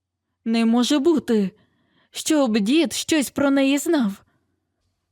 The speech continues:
У нього просто деменція, то мою онучку втратив. Або ж його псилоцибіном накачали, щоб у посттравматичний стресовий синдром після контузії пролікувати.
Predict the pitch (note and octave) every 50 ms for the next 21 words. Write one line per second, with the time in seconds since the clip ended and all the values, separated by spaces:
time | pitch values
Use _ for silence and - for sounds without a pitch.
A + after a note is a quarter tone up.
0 | _ _ _ _ _ - C4+ C#4+ C#4+ D4 E4+ F#4 E4+ A#3 G#3+ G#3 G#3 G#3 - E4+
1 | F4 E4 - - E4+ C#4 D#4+ E4+ D#4+ C#4+ A3+ G#3 G3+ G3 - - A3 G#3+ G#3 G3+
2 | G3+ G3+ G3+ - _ _ _ - E4 E4 D4+ D4 D4+ D4 C#4 D4+ D4+ D#4+ E4 E4+
3 | D#4+ A#3 G3 - - A3+ G3 - - A3 G#3+ G#3 G3+ - A3 G#3 G#3 G3+ G3+ G3+
4 | - _ _ _ _ _ _ _ _ _ _ _ - A#3+ A3 G#3 C#4 E4+ F4+ -
5 | - D4 C4+ C4+ E4 E4 - - - - - D#4+ D#4+ D4 D4 C#4 - - D4+ C4
6 | A#3 C4+ C4 A3+ G3+ G3+ G3 G3+ G3+ G3+ - A3 G#3 - - G#3 G3+ G3+ G3+ G3+
7 | G3+ G3 - _ _ _ _ _ _ - - _ - - - E4 D4+ B3+ C4+ B3
8 | - C#4+ C#4+ C#4 - - - C#4 C#4 C4 B3+ C4 C4 - C#4 C4+ - - B3 B3+
9 | A#3+ - C4 B3+ B3+ B3 - B3+ A3+ A#3 A#3+ - - C4 B3+ B3+ C4 C4 D#4 E4+
10 | E4+ B3+ G#3 - A#3 G#3+ - B3 B3 B3 - D#4 D4+ C#4+ - A#3+ A3 G#3 F#3+ G#3+
11 | G#3+ G3+ - A3 G#3+ G#3 G#3 G3+ - G#3+ G#3 G#3 G#3 G#3 - A3 G#3+ G#3